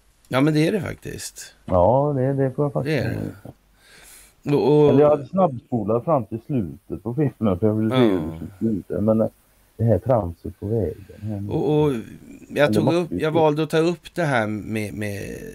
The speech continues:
Speaker 1: land och rike och såna här grejer och rikets säkerhet och n-,
Speaker 2: Det är
Speaker 1: när man,
Speaker 2: riktigt.
Speaker 1: har man börjat byta det där lite grann här med begreppet riket och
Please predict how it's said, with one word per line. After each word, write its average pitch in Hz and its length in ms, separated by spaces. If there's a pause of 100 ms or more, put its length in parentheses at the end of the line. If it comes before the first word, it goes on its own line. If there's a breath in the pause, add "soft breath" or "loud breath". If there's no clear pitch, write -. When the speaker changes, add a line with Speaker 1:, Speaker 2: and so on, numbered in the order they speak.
(760)
Speaker 1:
land 101 680
och 98 120
rike 98 800
och 92 520
såna 101 180
här 92 200
grejer 90 420
och 98 60
rikets 104 520
säkerhet 98 920
och 85 160 (560 loud breath)
n-, 76 500
Speaker 2:
Det 101 60
är 113 40
Speaker 1:
när 127 140
man, 135 160
Speaker 2:
riktigt. 85 260
Speaker 1:
har 127 120
man 135 180
börjat 143 180
byta 156 640
det 233 100
där 53 200
lite - 220
grann - 280
här 98 80
med 101 200
begreppet 101 500
riket 101 460
och 92 140